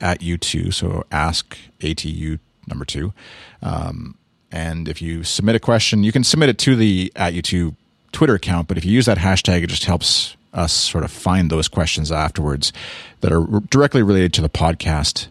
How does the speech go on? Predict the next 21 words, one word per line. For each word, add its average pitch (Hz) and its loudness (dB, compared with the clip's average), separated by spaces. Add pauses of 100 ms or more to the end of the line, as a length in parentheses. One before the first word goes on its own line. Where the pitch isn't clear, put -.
(140)
um, 82 -4 (320)
and, 73 -2
uh, 73 0 (420)
and - -2
follow 85 2
up 82 0
with 85 0
you. 82 4
And, 73 -2
and 78 -4
future 107 2
episodes 90 0
will 80 -4
have 107 2
follow 101 4
up 98 0
from 78 -4
previous 131 2
episodes 98 2
where 80 -2
maybe 87 2